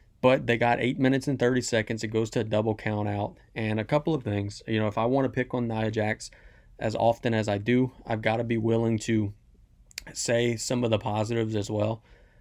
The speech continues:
Um, y'all, man, she's strong as an ox. Like, Nia Jax is strong as a mule.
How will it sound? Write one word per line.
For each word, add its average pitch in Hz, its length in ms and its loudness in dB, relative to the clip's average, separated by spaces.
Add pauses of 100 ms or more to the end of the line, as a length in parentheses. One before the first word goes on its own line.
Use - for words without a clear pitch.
(160)
Um, 107 460 2 (320)
y'all, 156 260 4
man, 139 160 0
she's - 260 0
strong 123 420 0
as 101 120 -6
an 107 120 -10 (100)
ox. - 520 -8 (200)
Like, - 160 -8
Nia 127 320 -2
Jax 127 400 -2
is 113 120 -6
strong 135 580 0
as 110 260 -4
a 104 160 -2
mule. 107 580 0